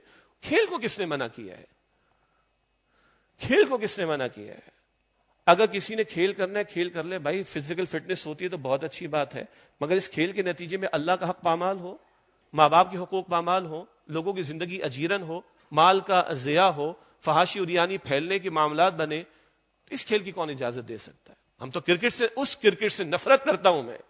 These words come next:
اس کرکٹ سے جس میں جوا شامل ہو گیا ہے، جس میں سٹا شامل ہو گیا ہے، جس میں عورتوں کا ناچ گانا شامل ہو گیا ہے،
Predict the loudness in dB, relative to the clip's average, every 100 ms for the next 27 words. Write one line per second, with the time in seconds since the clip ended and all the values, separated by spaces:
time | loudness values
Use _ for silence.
0 | _ 6 6 8 6 6 0 -2 -10 -14
1 | -18 -8 -4 -2 2 4 4 6 6 4
2 | 2 0 -4 _ _ _ _ _ _ _
3 | _ _ _ _ -10 -2 2 4 8 8
4 | 8 6 4 2 -2 -4 -8 _ _ _
5 | _ _ -2 0 6 8 8 8 6 4
6 | 10 10 10 8 8 4 4 2 2 2
7 | 0